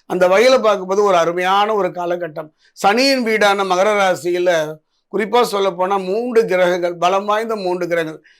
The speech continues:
செவ்வாய், புதன், சூரியனோடு கூட்டணித்து அமைகின்ற ஒரு அற்புதமான ஒரு காலகட்டம் தான் இந்த மகர மாதம், இந்த தை மாதம். இந்த தை மாதம் எவ்வாறு இருக்கும் என்பதை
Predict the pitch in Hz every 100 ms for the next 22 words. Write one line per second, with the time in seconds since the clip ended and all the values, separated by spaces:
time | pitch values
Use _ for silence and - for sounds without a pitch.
0 | - - 190 202 240 240 208 180 185 180
1 | - _ _ _ - 220 233 220 220 220
2 | 170 220 240 220 185 185 180 175 180 196
3 | 190 165 170 190 208 214 226 202 170 185
4 | 170 175 165 175 180 175 165 156 156 -
5 | _ _ _ - 165 165 165 175 165 _
6 | - 170 151 185 208 170 175 - 170 175
7 | 208 247 247 254 208 180 208 208 180 185
8 | 202 180 175 208 349